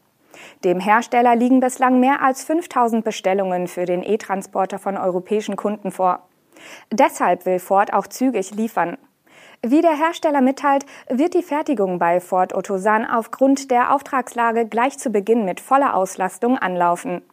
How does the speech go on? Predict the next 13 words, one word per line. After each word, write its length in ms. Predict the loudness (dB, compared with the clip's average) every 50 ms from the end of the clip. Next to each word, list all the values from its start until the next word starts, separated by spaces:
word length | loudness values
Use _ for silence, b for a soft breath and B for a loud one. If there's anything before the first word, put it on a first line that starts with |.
| _ _ B B B B B B B B B
Welche 360 | 0 2 4 2 2 2 -2
Produktionszahlen 1040 | -4 -2 -2 -4 -4 -6 -4 -4 0 0 2 0 0 -2 0 0 2 2 2 2 0
pro 240 | 0 0 -2 0 2
Woche 260 | 2 2 2 0 0
oder 220 | 2 2 2 4 4
Monat 400 | 4 4 4 4 2 2 0 -2
geplant 400 | -4 -2 0 0 2 2 2 2
sind, 180 | 2 0 0 B B B B B B
gibt 180 | -4 -4 -4 -6
Ford 300 | -8 -6 -6 -4 -4 -2
aber 160 | 0 2 2
nicht 320 | 2 2 0 -2 -6 -8
an. 280 | -6 -6 -6 -8 -8 -12